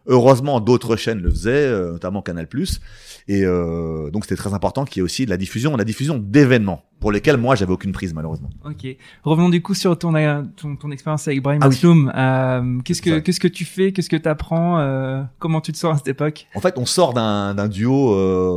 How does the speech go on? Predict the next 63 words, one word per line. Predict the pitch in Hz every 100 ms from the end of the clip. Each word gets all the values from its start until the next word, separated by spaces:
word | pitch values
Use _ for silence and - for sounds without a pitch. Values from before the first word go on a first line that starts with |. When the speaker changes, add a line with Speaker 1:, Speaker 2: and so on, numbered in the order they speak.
| 87
Speaker 1:
aux | 90
Jeux | 107
Olympiques | 113 107 135 98
avec | 92
Brahim, | 95 113 180 127
de |
qui, | 90 107 95
euh, | 87 85
je |
suis | -
très | - 101
proche. | 170 196 - - -
Speaker 2:
Ouais. | 135 131 -
Speaker 1:
Et | 98 98 95 95 95 92 90
est-ce | 87 85
que | 92
au-delà | 104 101 110
de, | 95 90 87
Speaker 2:
Jeux | 87 147
Olympiques | 143 -
de | 151
Londres, | 135 117
Speaker 1:
au-delà | 104 131
Speaker 2:
deux | 139
mille | 131
seize, | 135 120
ouais. | 113 - _
Speaker 1:
de, | 92 - -
de, | 95 90
de | 95 92 90
Rio, | 90 160 95 -
Rio. | 104 92 - -
Speaker 2:
Euh, | 175 165
de | 160
Rio, | 160 156
Speaker 1:
Et | 143
Speaker 2:
pardon, | 127
Speaker 1:
ouais. | 127
Speaker 2:
mais | 131
c'est | 135
deux | 131
mille | 131
seize, | 123 120
ouais. | 117
Speaker 1:
On | 185
a | 208
fait | 226
Speaker 2:
Rio, | 214
Speaker 1:
Londres | 190
Speaker 2:
ouais, | 208 - -
Speaker 1:
aussi, | - -
Speaker 2:
pardon. | 120
Speaker 1:
ouais. |
Speaker 2:
Ouais. | 101
Speaker 1:
Euh, | 95 90 85 82 80 78 76 76 73 -
et | 127
donc, | 127 151 117
euh, | 104 98 95 92 92 90 85 82 80 80 73
au-delà, | 117 123 147 131 101
moi, | 101 95
j'apprécie | 113 107 131 -
beaucoup, | 107 117 - 117
évidemment, | 95 98 104 95 _